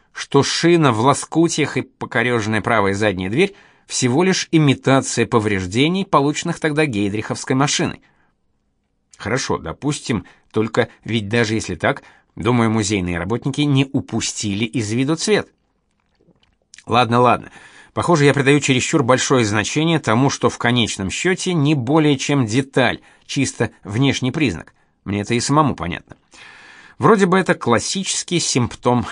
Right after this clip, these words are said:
невроза. Стало быть, я психически ригиден. Проехали. Когда Чако пишет: «В замок можно было попасть разными способами, но Гейдрих, этот шоумен,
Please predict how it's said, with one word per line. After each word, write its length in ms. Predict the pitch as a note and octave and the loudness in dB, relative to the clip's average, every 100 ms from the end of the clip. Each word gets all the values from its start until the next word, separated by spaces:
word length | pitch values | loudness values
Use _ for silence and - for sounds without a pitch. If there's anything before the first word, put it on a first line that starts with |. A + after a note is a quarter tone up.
| - | -2
невроза. 580 | B2 G#2+ G2 D#2+ C2 - _ _ _ _ _ _ _ _ | 0 2 2 0 -6 -18 _ _ _ _ _ _ _ _
Стало 340 | - A2 G2 | -8 -2 -2
быть, 240 | F2 E3+ - | -2 -4 -2
я 140 | C3+ | -4
психически 800 | - G2 E2 A#2+ G#2+ - - A2+ - | -2 -8 -6 -6 -6 -6 -4 -4 -2
ригиден. 560 | A#2 B2 G2 C#2 C2 - _ _ _ _ _ | -2 -2 -4 -8 -12 -20 _ _ _ _ _
Проехали. 500 | - C3 E2+ - - _ _ _ _ _ _ _ _ _ _ _ _ _ - | -4 -2 -2 -6 -18 _ _ _ _ _ _ _ _ _ _ _ _ _ -8
Когда 300 | A#2+ C3+ G3 | -4 0 2
Чако 380 | - G3 - E3 | 4 2 2 -2
пишет: 420 | A#2+ - - _ - - - - - | -4 -6 -10 _ -20 -20 -20 -20 -12
«В 100 | F#2+ | -6
замок 800 | F#2+ A2 D3 E3+ E3+ E3 E3 | -2 2 4 4 4 2 0
можно 420 | G2+ B2 D3+ C3 C3+ | 0 2 4 4 2
было 200 | C#3 C3 | 4 2
попасть 520 | A#2+ B2+ C3+ C3+ - | 2 2 2 0 -2
разными 600 | G#2 B2+ A#2+ G2 F#2 F2 | 0 2 2 0 -6 -6
способами, 920 | - - B2 A2 G#2+ - A#2+ D3 D#3 - - _ | -8 -4 0 2 0 -2 -4 -4 -6 -12 -20 _
но 180 | - E3+ | 0 2
Гейдрих, 600 | C3+ C3 C#3+ D#3+ E3 - | 4 6 6 4 0 0
этот 400 | G#2+ G#2 F#2+ - | -2 -2 -6 -6
шоумен, 600 | - - A2 F2+ C3+ G3 | -4 2 2 2 0 0